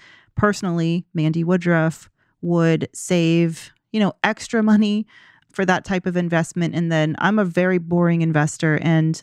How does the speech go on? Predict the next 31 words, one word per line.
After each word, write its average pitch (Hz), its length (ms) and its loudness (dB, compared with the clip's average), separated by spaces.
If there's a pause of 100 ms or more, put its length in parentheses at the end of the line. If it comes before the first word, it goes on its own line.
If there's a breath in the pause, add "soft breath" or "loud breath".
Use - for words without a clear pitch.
I - 100 -4
actually 254 240 -2
read 175 220 2
an, 156 260 -2
an 165 100 -2
interesting, 156 800 -2 (100)
um, 156 260 -4
there's 175 260 0
a, 160 200 4
uh, 143 280 0 (160)
there's 175 180 -2
a 156 140 2
person 226 340 0
who 196 80 6
has 180 100 2
a 165 60 2
book 160 220 -2
coming 156 260 0
out. 147 100 2
I 151 60 0
forget 175 240 0
his 147 100 0
name. 127 280 -2 (720 loud breath)
They 180 80 2
had 175 160 4
him 165 100 2
on 151 100 2
the 143 60 2
Bodega 147 340 2
Boys 151 320 0
show - 320 -2